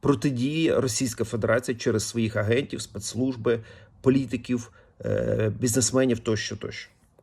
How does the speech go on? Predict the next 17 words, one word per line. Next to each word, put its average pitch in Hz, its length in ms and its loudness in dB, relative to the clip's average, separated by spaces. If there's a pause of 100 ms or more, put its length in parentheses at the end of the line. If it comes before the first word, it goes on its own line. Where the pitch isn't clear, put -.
(560)
І, 123 80 -2
відповідно, 190 640 6 (640)
він 143 260 4
перейшов 156 680 2 (420)
дорогу 139 640 4
дуже 120 320 0
багатьом 110 520 2
людям 101 300 0
в 104 40 -4
Україні, 120 480 0
які 120 260 0
хотіли 139 540 -2 (220)
заробити 143 500 4
легких 120 380 6
грошей. 131 440 0 (580)
І, 190 140 4
зокрема, 151 640 2